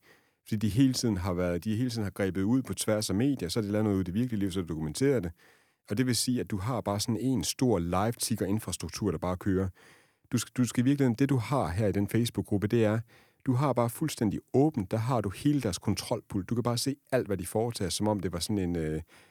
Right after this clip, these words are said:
hvis du ser sådan nogle, øh, gamle tyske film, så har de et stort landkort over, hvor deres tropper er placeret, og hvad de gør, og hvor de rykker ind næste gang. Den får du bare foræret, den der Facebook-gruppe. Og så, det vil sige, at politikerne, de kan sidde og se, "Okay, nu tager de det der træk.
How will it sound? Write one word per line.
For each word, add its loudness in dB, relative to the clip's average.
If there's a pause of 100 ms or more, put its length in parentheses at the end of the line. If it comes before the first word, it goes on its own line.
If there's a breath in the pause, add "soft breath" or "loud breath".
(200 soft breath)
hvis 0
du -2
ser 6
sådan 0
nogle, 2
øh, 0
gamle 2
tyske 0
film, 2
så 2
har 4
de 2
et 0
stort 2
landkort 2
over, 2
hvor 2
deres -2
tropper 2
er 0
placeret, 0
og -2
hvad 0
de -4
gør, 2
og -6
hvor 0
de -4
rykker 0
ind 0
næste -4
gang. -8 (480)
Den 0
får 4
du 0
bare 2
foræret, 4
den 2
der -2
Facebook-gruppe. -2
Og -4
så, -2
det -2
vil 2
sige, 0
at -14
politikerne, 2
de -2
kan -4
sidde 2
og 2
se, 0
"Okay, 0
nu 2
tager 2
de 0
det -2
der 2
træk. -2